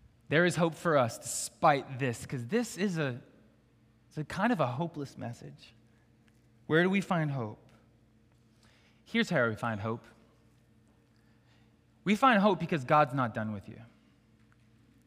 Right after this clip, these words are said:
And here's what I mean by that. I'm, I'm not saying we have hope because there's still time for you to do better. That's not what I said. What I said was, there's hope because God's not done with you.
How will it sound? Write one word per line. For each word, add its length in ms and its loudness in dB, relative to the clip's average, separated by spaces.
And 80 -2
here's 160 4
what 100 10
I 60 6
mean 180 4
by 140 6
that. 260 6
I'm, 220 6
I'm 100 2
not 160 8
saying 220 6
we 120 6
have 140 10
hope 300 4
because 320 2
there's 200 2
still 220 2
time 320 2
for 80 -6
you 160 -2
to 80 -2
do 180 -2
better. 480 0
That's 140 -6
not 180 6
what 120 2
I 60 2
said. 420 -4
What 100 2
I 60 6
said 300 4
was, 520 -2
there's 180 2
hope 400 4
because 280 0
God's 520 6
not 400 -2
done 240 -2
with 220 -6
you. 120 -14